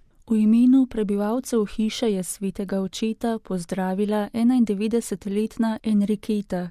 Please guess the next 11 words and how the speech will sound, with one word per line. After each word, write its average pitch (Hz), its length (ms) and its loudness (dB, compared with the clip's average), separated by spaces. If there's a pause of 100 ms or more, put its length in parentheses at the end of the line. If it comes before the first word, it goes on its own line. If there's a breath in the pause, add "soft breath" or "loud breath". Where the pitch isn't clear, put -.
ki - 140 -6
je 180 160 -4
po - 140 -4
obisku 180 680 -2
povedala, 208 720 0
da 202 160 -2
vsak 226 400 -4
dan 214 360 2
moli 220 420 2
rožni 233 380 2
venec 190 560 -4